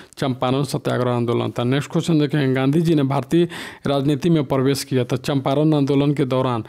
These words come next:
गांधी जी ने भारतीय राजनीति में प्रवेश किया। नेक्स्ट क्वेश्चन देखेंगे, इसमें कह रहा है कि, अ, किस बिहारी नेता की अध्यक्षता में भारतीय राष्ट्रीय कांग्रेस का एक, भारतीय राष्ट्रीय कांग्रेस का एक विशेष अधिवेशन अगस्त उन्नीस सौ अठारह में मुंबई में हुआ? किस क्रांतिकारी,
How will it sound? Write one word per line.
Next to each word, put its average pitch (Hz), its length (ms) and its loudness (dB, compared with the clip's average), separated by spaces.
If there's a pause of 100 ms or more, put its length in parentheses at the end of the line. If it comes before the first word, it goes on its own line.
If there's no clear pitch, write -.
(360)
गांधी 143 240 2
जी 151 120 2
ने 135 80 2
भारतीय 135 400 0
राजनीति 131 420 0
में 151 140 2
प्रवेश 127 400 -2
किया। 131 220 -6
नेक्स्ट 131 300 -4
क्वेश्चन 165 300 0
देखेंगे, 139 480 0 (680)
इसमें 160 300 0
कह 160 140 0
रहा 160 100 0
है 160 60 0
कि, 180 180 0
अ, 170 60 -4 (420)
किस 139 540 -2 (300)
बिहारी 151 380 2
नेता 165 540 0
की 165 100 0
अध्यक्षता 151 500 -2
में 151 200 2
भारतीय 135 360 0
राष्ट्रीय 151 300 0
कांग्रेस 139 400 -2
का 127 120 -2
एक, 131 360 0 (520)
भारतीय 143 340 0
राष्ट्रीय 160 260 0
कांग्रेस 143 400 0
का 139 100 -2
एक 135 200 2
विशेष 139 500 0 (340)
अधिवेशन 147 500 0
अगस्त 139 400 -2
उन्नीस 143 240 0
सौ 143 120 2
अठारह 135 360 0
में 143 120 4
मुंबई 131 380 2
में 117 140 0
हुआ? 113 200 0
किस 160 260 -2
क्रांतिकारी, 135 640 0